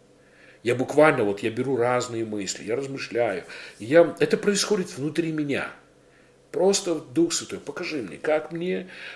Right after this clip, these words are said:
э, пойти». И, конечно же, я обучен риторике, да, я знаю, я обучен тому гомилетике, да, я, я знаю, как готовить проповедь. Но, но, чтобы вы понимали, в этом не просто какие-то знания, я молюсь:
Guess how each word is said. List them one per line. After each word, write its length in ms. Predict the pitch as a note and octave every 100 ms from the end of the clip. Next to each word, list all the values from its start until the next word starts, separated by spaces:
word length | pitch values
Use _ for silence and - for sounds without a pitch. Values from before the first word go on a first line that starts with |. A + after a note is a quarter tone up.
| -
э, 80 | D#3+
пойти». 380 | - C#3+ - E2
И, 20 |
конечно 420 | - G#3 A#3+ G3
же, 140 | C#3+ C3+
я 180 | D3+
обучен 380 | D3 C#3+ E3+ D3+
риторике, 540 | D3 C#3+ A2+ F2+ - F2+
да, 180 | D3
я 160 | E3 C3
знаю, 440 | A#2+ D3 D3 C#3+ - - -
я 220 | G#2 C3+
обучен 400 | C#3+ C#3 E3 D3
тому 440 | C3 C#3+ D3 D3 A#2+
гомилетике, 720 | G2 C3+ C3+ C3 A#2 - -
да, 220 | G2 D3
я, 340 | D3 C3+ C#3 -
я 180 | A#2+ B2+
знаю, 320 | B2 C#3 C#3
как 140 | C3+ A#2
готовить 360 | B2+ C3+ B2+
проповедь. 500 | - B2 F#2+ F2 - - - - -
Но, 360 | A2 C#3+ D3+ C#3+
но, 180 | D#3+
чтобы 200 | D#3+ F#3
вы 40 | F3
понимали, 500 | F3+ E3+ E3 C3 A#2+
в 160 | - D#3+
этом 320 | E3+ E3+ D#3+
не 100 | D#3+
просто 680 | E3 F3+ F#3+ - F3+ D#3 D3 - -
какие-то 440 | - - D#3 D3+ C#3+
знания, 960 | A#2+ C#3 C#3+ B2+ F2+ E2+ F#2 D3+ - - _ _ _ _ _ _ _
я 220 | G2 B2
молюсь: 680 | C3+ C3+ C3+ B2 - - -